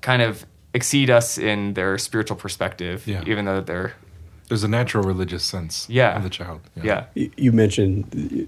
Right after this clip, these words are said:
Speaker 3: the kids will know the songs, and
Speaker 1: Yeah.
Speaker 3: what is distinctive about, uh, Eastern liturgies, both Catholic and Orthodox, is that it is chant. There, there's no accompaniment, at least as far as I am aware.
Speaker 1: Yep.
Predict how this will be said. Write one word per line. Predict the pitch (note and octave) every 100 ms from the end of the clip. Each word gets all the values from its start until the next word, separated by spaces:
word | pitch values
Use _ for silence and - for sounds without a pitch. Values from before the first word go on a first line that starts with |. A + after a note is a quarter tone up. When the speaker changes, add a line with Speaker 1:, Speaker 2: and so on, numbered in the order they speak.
| -
Speaker 3:
the | A2+
kids | - A#2 G2+
will | A#2 G2+ F#2+
know | F#2 G2 G2+
the | F2
songs, | F#2 - F#2+ F2 A2+ - -
and | G#2+
Speaker 1:
Yeah. | G2
Speaker 3:
what | A2 G#2
is | F#2 -
distinctive | G2 - F3 C#3 F2+
about, | E2+ E2+ E2+ - - _ -
uh, | F2 D#2+ D2+
Eastern | G#2+ F#2+ G2 E2
liturgies, | D#2 D2+ G#2
both | - E2+ F#2 - -
Catholic | - F2 - E2
and | F#2+
Orthodox, | F#2+ F#2+ - F2 - - - - - -
is | G2+ F#2+ F#2+
that | F#2 F2
it | E2+
is | F2 F#2
chant. | - - D3 - - - -
There, | - G2 G2 - - - -
there's | G2 F#2 F#2
no | G#2 G#2 G#2 G#2 - - - -
accompaniment, | A2 B2+ G#2+ G#2+ G2+ A2 - -
at | -
least | F#2 G2 - -
as | G2+
far | - G#2+
as | F#2
I | F#2+ F2+ F2+ - - -
am | G2
aware. | F#2 F#2+ E2+
Speaker 1:
Yep. | G#2+ -